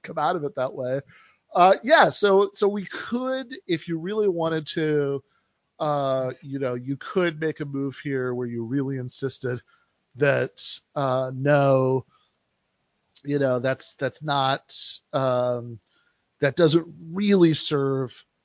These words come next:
Oh my God. Yeah, no, there are, I, I, I'm actually, you know, um, I went for the Nazis just, just out of, out of laziness, 'cause they're the sort of, uh, they're the sort of, um,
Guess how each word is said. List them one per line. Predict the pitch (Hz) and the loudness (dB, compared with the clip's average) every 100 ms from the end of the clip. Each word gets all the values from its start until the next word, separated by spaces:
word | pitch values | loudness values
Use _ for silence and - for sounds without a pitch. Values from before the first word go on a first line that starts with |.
| _ - | _ 0
Oh | 254 | 0
my | 156 - | 0 2
God. | 175 123 160 | 4 4 2
Yeah, | 147 98 98 | 0 0 -4
no, | 120 | -6
there | 110 131 139 | -2 2 4
are, | 139 123 120 | 4 2 -2
I, | 135 139 143 | -6 -6 -6
I, | - _ - | -8 _ -12
I'm | 123 | -10
actually, | 120 - 123 113 107 _ | -6 -4 -4 -4 -8 _
you | - 127 | -10 -8
know, | 107 104 107 - | -8 -10 -10 -6
um, | 117 107 104 - _ _ - | -4 -4 -8 -14 _ _ 4
I | 165 | 8
went | 180 180 | 8 8
for | - 165 | 4 2
the | 151 | 4
Nazis | 147 147 - 147 139 131 - | 4 2 0 0 0 0 -2
just, | - 127 - | -4 -6 -4
just | 127 123 135 | -6 -2 0
out | 120 | 0
of, | 120 - - 131 | -2 -6 -8 -4
out | 120 | -4
of | 110 | -2
laziness, | 117 117 131 117 113 | -2 -2 -2 -2 -4
'cause | - 117 | -6 -6
they're | 123 117 | -4 -4
the | 117 | -4
sort | - 117 | -2 -2
of, | 117 110 - - | -2 -4 -14 -4
uh, | 123 120 117 113 113 - _ _ _ _ | 0 2 2 0 -2 -6 _ _ _ _
they're | 139 135 | 2 2
the | 127 | 2
sort | - 131 123 | 2 2 2
of, | 117 - - _ | -2 -8 -20 _
um, | 143 127 120 117 113 | 0 2 2 0 -4